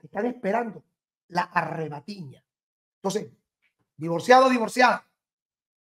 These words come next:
Aquí puede que tú tengas algunos desacuerdos con tu expareja. Van a tener diferencias en las opiniones, que cómo alimentas a los hijos, cómo le das a los hijos, qué le das a los hijos. Entonces,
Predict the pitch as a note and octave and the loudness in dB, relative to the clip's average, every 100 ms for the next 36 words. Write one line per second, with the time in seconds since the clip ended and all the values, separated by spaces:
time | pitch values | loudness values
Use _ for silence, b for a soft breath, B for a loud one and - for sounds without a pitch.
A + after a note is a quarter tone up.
0 | _ _ _ _ E3 - A#3 B3+ - _ | _ _ _ _ -6 -2 -4 -4 -10 _
1 | _ _ _ _ _ - A3+ D4+ A#3 B3 | _ _ _ _ _ 2 6 6 4 2
2 | B3+ A#3+ - G3+ A3 A#3+ A3 G#3 F3+ - | 2 2 2 0 2 2 2 0 -4 0
3 | G#3+ G#3+ A#3+ A3+ G3+ F3+ - D#3+ F#3 F3 | 2 2 0 0 -4 -6 -6 -4 -4 -6
4 | - _ _ _ _ _ _ _ _ F#3 | -16 _ _ _ _ _ _ _ _ -14
5 | - - A#3+ B3+ F#3+ A3 A3+ A#3+ C4 A#3+ | -14 -20 -4 0 2 2 2 2 0 0
6 | - _ - A3 - - G#3+ F#3 F#3 A3 | -6 _ -2 0 0 0 -4 -4 0 2
7 | G#3 F#3 - - _ _ _ _ _ - | 2 -2 -8 -18 _ _ _ _ _ -12
8 | E3+ G3 A3 G3 F#3+ F#3+ G3 F3+ D#3 C4+ | -10 0 2 2 -2 2 2 2 -2 -4
9 | B3+ B3 G3+ G3 F3 F3 G3+ F3 D#4 C#4 | -4 -4 -6 -4 -4 -4 -4 -4 -4 -6
10 | G#3+ b - A#3 A#3 G3+ G#3 F#3+ D4+ D4+ | -8 b 0 4 6 4 2 2 2 2
11 | - - _ _ G3+ F3 | 2 -6 _ _ -4 -4